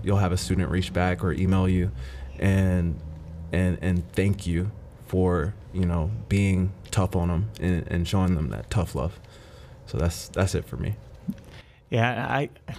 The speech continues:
Speaker 2: I think that that kinda goes a long way, 'cause really and truly, everybody that's in the Air Force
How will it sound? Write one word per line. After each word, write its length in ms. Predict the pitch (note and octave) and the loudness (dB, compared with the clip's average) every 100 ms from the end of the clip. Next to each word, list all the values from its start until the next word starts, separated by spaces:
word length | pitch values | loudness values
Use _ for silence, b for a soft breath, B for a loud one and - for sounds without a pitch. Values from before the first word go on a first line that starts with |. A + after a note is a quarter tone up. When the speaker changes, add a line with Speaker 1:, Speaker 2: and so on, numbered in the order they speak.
| B B B B B - - C3+ | B B B B B -20 -14 -4
Speaker 2:
I 40 | |
think 180 | G3 G3 | 0 2
that 160 | C#3+ A2 | 2 2
that 320 | A#2+ B2 - | 2 2 -6
kinda 400 | G#2 C3+ A#2+ G#2+ - - - | -2 0 2 -2 -8 -20 0
goes 340 | A2 B2 A2 | 2 4 4
a 60 | G#2+ | 2
long 360 | G#2+ G#2+ G#2+ | 4 4 4
way, 200 | G#2 A2+ | 4 2
'cause 280 | G#2 G2+ F#2+ B B B B - | 2 0 -2 B B B B -2
really 340 | A#2+ C#3+ D3 B2+ | 2 4 4 2
and 100 | G#2+ | 2
truly, 560 | - A#2 A2+ G2+ G2+ b b b b b | 0 2 4 4 2 b b b b b
everybody 800 | B2 C#3+ D#3+ C3 - A#2+ B2 A#2 | 0 2 2 0 0 4 4 4
that's 240 | G#2 F#2 | 4 2
in 200 | - A2+ | 4 6
the 140 | A2 F#2+ | 6 6
Air 140 | A2 | 4
Force 480 | G#2 G2+ F#2+ F2+ | 4 2 2 0